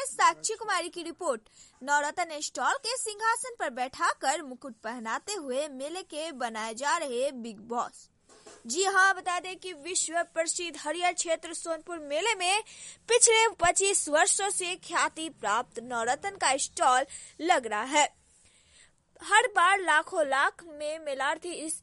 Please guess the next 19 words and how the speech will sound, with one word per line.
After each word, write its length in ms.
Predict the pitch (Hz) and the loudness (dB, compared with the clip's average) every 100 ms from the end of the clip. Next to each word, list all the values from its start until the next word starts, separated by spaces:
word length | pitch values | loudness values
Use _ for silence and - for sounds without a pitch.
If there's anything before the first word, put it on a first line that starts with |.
| 370 | -2
स्टॉल 420 | - - 311 349 403 | -4 -2 2 2 0
में 180 | 247 302 | -2 0
लाभान्वित 640 | 254 247 320 339 339 - | -2 -2 -8 -8 -10 -8
हो 100 | 220 | -6
रहे 140 | 226 | -4
हैं। 240 | 302 392 403 - _ _ _ - - _ | 2 2 2 -4 _ _ _ -20 -20 _
मेले 260 | 320 440 466 | -2 2 2
में 220 | 453 466 | 2 0
नवरत्न 580 | 466 359 339 339 381 381 | 2 2 2 0 -6 -10
के 280 | - 370 427 | -8 -6 -4
सामान 480 | 440 339 285 277 302 | -4 -4 -2 -2 -2
खरीदने 380 | 320 302 330 392 480 | -4 -4 -4 -6 -4
पर 100 | 294 | -2
आकर्षक 680 | 269 262 302 320 359 311 - 330 | -2 -2 -6 -4 -2 -4 -4 0
ऑफर 340 | 370 320 247 | 0 0 -4
दिया 240 | 254 240 220 | -2 -2 0
जा 180 | 214 | -2
रहा 100 | 208 262 | -2 0
है। 220 | 285 | 0